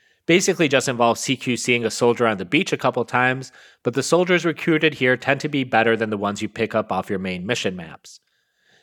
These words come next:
These also play as an in-game consequence of Snake building the reputation and spreading the word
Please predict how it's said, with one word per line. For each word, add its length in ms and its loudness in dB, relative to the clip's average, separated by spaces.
These 200 2
also 380 4
play 340 2
as 180 2
an 120 -2
in-game 480 0
consequence 640 0
of 100 -2
Snake 320 0
building 280 2
the 80 0
reputation 680 0
and 300 0
spreading 340 0
the 80 -2
word 300 -4